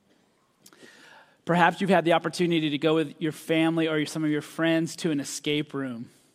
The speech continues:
It's this weird contraption where they lock you in a room and tell you to figure your way out. Now, escape rooms are actually pretty fun if you like riddles and clues and trying to work together as a team, but it can also be a little bit frustrating if you're not great at riddles.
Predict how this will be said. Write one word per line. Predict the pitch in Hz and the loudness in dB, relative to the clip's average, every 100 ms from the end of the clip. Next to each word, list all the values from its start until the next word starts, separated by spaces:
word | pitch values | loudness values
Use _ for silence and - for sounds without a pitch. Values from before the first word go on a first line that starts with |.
| _ _ _ _ _ _ _ - | _ _ _ _ _ _ _ -8
It's | 156 | -2
this | 196 190 170 | 2 2 2
weird | 170 214 233 226 | 2 4 4 2
contraption | - 190 - 196 202 196 185 180 | 2 0 4 6 6 2 0 2
where | 180 | 2
they | 170 | 4
lock | 160 170 180 190 | 4 4 4 4
you | 190 | 2
in | 175 | 4
a | |
room | 160 175 170 | 2 2 2
and | 160 | 0
tell | 185 165 | 2 2
you | 165 | 2
to | 156 | 0
figure | 175 170 165 | 0 2 2
your | 151 | 2
way | 151 151 | 0 0
out. | 143 120 - - _ _ _ _ _ _ _ _ _ _ _ _ _ _ _ | 0 -4 -8 -16 _ _ _ _ _ _ _ _ _ _ _ _ _ _ _
Now, | 190 214 202 175 - - _ | 2 4 4 0 -8 -20 _
escape | 190 185 262 262 | -4 0 2 4
rooms | 269 202 | 2 4
are | |
actually | 220 226 220 | 4 2 -2
pretty | 190 214 180 | 2 2 2
fun | 170 170 190 196 | 2 2 2 0
if | 180 | 0
you | 185 | 2
like | 180 175 | 2 2
riddles | 156 170 180 175 160 | 0 2 4 2 0
and | 156 | -4
clues | 151 180 175 170 | -4 0 0 0
and | 156 | -2
trying | 180 165 | 0 2
to | 156 | 2
work | 165 160 | -2 -4
together | 156 156 151 | -2 0 0
as | 143 | -4
a | |
team, | 135 170 156 | -6 -2 -2
but | 143 | -2
it | 165 | -2
can | 185 | 0
also | 202 190 | 0 2
be | |
a | 175 | 0
little | 175 | 0
bit | 147 | -2
frustrating | - 170 175 - 151 139 143 | 0 2 2 -2 -2 -2 -2
if | 139 | -4
you're | 151 | -2
not | 156 151 | -2 -2
great | 147 147 151 | -4 -2 -2
at | 127 113 | -4 -6
riddles. | 131 139 117 104 - - | -8 -8 -10 -14 -18 -20